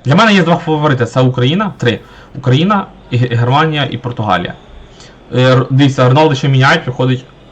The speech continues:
Ой, цей, боже мой, як його. Дієго Джота і Юл Міс уходить, виходить Юсун. Хто буде бити? Бер-, Бруно Фернандеш?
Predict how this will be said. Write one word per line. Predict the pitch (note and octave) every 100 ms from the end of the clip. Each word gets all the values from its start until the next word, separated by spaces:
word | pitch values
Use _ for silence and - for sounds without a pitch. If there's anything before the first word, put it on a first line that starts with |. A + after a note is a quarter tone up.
| - - - - - - -
Ой, | C3
цей, | B2 A2+
боже | G2 G#2+ G#2
мой, | G2 G2
як | F#2+
його. | F#2 F2 - - - - - - - - -
Дієго | C3+ C#3+ C#3+
Джота | C3 D#3 D3+ - - - - - - - - -
і | C#3 C3
Юл | D#3
Міс | D3+ D#3 C#3
уходить, | B2+ E3 F3 -
виходить | B2 C#3+ C#3 B2+
Юсун. | C3 C#3+ B2 - -
Хто | -
буде | E3+ D#3+
бити? | D3+
Бер-, | A#2 B2 A#2+
Бруно | B2 C#3+ D3+
Фернандеш? | D#3 C#3+ G#3 C3+ -